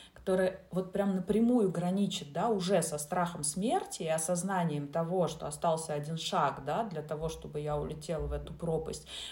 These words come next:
Вот насколько ценным становится до этого дойти, до психики, для подсознания, да, для физиологии нашей, для личности.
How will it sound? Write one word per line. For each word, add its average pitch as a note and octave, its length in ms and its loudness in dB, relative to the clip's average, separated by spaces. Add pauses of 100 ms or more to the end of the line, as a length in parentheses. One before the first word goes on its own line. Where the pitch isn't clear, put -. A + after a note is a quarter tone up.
Вот F3 160 6 (140)
насколько F#3+ 580 6
ценным A3+ 640 8
становится G3 760 4
до D3 100 -4
этого F3 380 2
дойти, E3+ 480 -2
до E3+ 180 0
психики, D3+ 720 -8
для D3 180 -2
подсознания, D3+ 1040 0
да, E3 140 0
для E3 200 -4
физиологии E3+ 800 2
нашей, D#3 420 -4
для E3+ 240 2
личности. E3+ 800 -2